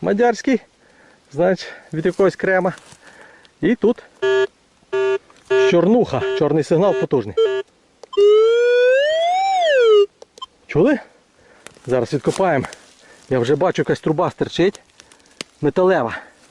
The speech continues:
Щось цікаве. Потужне.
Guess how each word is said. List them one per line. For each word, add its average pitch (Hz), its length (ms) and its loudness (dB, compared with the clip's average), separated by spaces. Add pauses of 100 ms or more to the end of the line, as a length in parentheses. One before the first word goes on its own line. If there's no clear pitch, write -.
(640)
Щось - 240 -2
цікаве. 208 600 -2 (1500)
Потужне. 131 460 -2